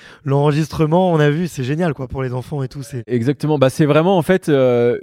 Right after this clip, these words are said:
Speaker 2: une, un complexe où, euh, il y a tous les sports. Ils ont, il y a, il y a, il y a tout. Ils ont même fait du trial, de, de... c'est vraiment sympa. Je me suis dit, t'as soit la possibilité de faire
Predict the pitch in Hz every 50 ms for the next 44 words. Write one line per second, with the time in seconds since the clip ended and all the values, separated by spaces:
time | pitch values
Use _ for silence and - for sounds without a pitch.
0 | - - 143 131 135 135 131 127 123 123 - - 123 123 - - 151 147 - 147
1 | 151 170 196 - - - - - _ 90 131 135 156 170 175 165 147 127 117 104
2 | - _ _ _ _ _ 117 110 113 - - - 139 135 131 123 - - 113 101
3 | 90 _ _ - 90 113 110 110 110 110 110 120 110 113 92 101 104 101 95 92
4 | 98 - 95 85 87 85 85 85 82 92 87 - - 127 151 156 131 95 92 85
5 | 92 101 98 - - 95 90 92 - - - 117 110 120 127 127 131 131 131 131
6 | 123 101 104 98 95 95 95 98 95 98 98 95 98 98 98 101 101 104 104 95
7 | - - - - - _ _ _ - - 135 123 131 147 165 165 - - 143 120
8 | 143 151 185 240 _ _ - - - - _ _ _ _ _ - 143 117 143 131
9 | - - 143 180 202 165 - - - 123 113 - - 160 151 147 135 139 - -
10 | - 123 131 127 - 160 147 120 117 104 - - 127 127 120 101 98